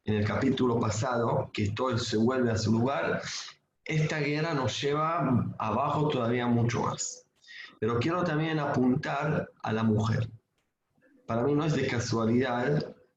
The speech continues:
que está acá la mujer y nos dice, como la mujer nos, eh, nos, es como alguien que, que está de afuera, digamos, y nos resume todo.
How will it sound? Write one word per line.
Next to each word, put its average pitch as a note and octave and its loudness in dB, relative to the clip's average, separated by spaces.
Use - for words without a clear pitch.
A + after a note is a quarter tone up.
que A#2 -2
está A#2+ 0
acá B2+ -2
la B2 0
mujer A#2+ 2
y A#2 4
nos A2+ 4
dice, D3+ 2
como A#2+ 0
la A#2 0
mujer C3+ 0
nos, - -2
eh, G#2 4
nos, G#2+ 0
es G#2+ -2
como G#2 0
alguien B2+ 0
que, A2 2
que G#2+ 0
está A2 0
de B2 -2
afuera, A#2+ 0
digamos, A#2 2
y A2 0
nos A2+ 2
resume B2+ 0
todo. - 0